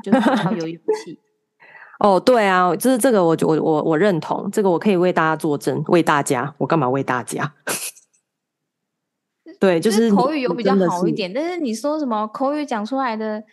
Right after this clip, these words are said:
Speaker 1: 呃，呃，东西是又比较符合文法啊什么的，其实好像也还好，
Speaker 2: 嗯。
Speaker 1: 但是就觉得，诶，反-，反正他听得懂啊，啊你，他听不懂，他就会，外国人就会露出一脸，“嗯？”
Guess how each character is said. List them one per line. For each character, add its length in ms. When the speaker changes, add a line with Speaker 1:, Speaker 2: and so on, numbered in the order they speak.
Speaker 1:
呃， 440
呃， 640
东 220
西 260
是 140
又 120
比 140
较 420
符 240
合 420
文 260
法 220
啊 540
什 120
么 160
的， 200
其 180
实 80
好 140
像 260
也 160
还 240
好， 60
Speaker 2:
嗯。 80
Speaker 1:
但 140
是 100
就 80
觉 160
得， 80
诶， 120
反-， 260
反 180
正 100
他 140
听 180
得 80
懂 220
啊， 240
啊 140
你， 260
他 120
听 200
不 80
懂， 220
他 100
就 80
会， 220
外 140
国 160
人 100
就 80
会 80
露 180
出 160
一 120
脸 180
，“嗯？” 240